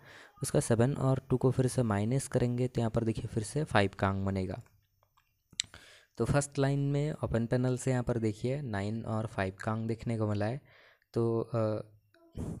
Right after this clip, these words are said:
लाइन और एक बार मैं आप लोगों को यहाँ पर समझा देता हूँ, जो कि फर्स्ट लाइन ओपन पैनल से। तो देखिए लाइन और एक बार क्यों समझेंगे, ये भी मैं आप लोगों को बोल देता हूँ, क्योंकि देखिए बहुत लोगों को एक बार में लाइन समझ में नहीं आता है, तो और एक बार लाइन समझाने से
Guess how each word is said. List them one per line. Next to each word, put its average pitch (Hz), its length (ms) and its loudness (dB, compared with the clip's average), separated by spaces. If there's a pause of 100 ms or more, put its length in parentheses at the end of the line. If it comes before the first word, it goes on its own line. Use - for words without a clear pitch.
(480)
लाइन 110 560 0
और 107 140 2
एक 107 120 -4
बार 113 120 2
मैं 120 120 0
आप 113 100 0
लोगों 113 220 0
को 113 60 -4
यहाँ 110 180 0
पर 113 120 -2
समझा 104 360 0
देता 107 220 -2
हूँ, 110 140 -2
जो 107 160 -2
कि 107 100 -2
फर्स्ट - 340 -4
लाइन 107 180 -2
ओपन 107 260 -4
पैनल 104 280 -2
से। 120 240 -4 (520)
तो 139 80 2
देखिए 139 240 2
लाइन 120 300 2
और 135 100 0
एक 127 120 -4
बार 135 100 0
क्यों 139 200 -2
समझेंगे, 127 540 0
ये 120 160 2
भी 120 120 0
मैं 123 140 0
आप 120 200 -4
लोगों 120 120 2
को 113 140 -6
बोल 110 200 0
देता 110 240 0
हूँ, 139 260 -6 (460)
क्योंकि 151 240 4
देखिए 147 260 2
बहुत 123 380 4
लोगों 139 220 4
को 135 120 0
एक 120 160 2
बार 127 180 4
में 127 140 2
लाइन 110 240 2
समझ 117 300 -2
में 113 100 -2
नहीं 110 220 0
आता 104 260 -2
है, 127 220 -6 (200)
तो 113 60 4
और 107 120 4
एक 110 140 -2
बार 117 180 0
लाइन 104 240 -2
समझाने 107 540 -2
से 113 260 -6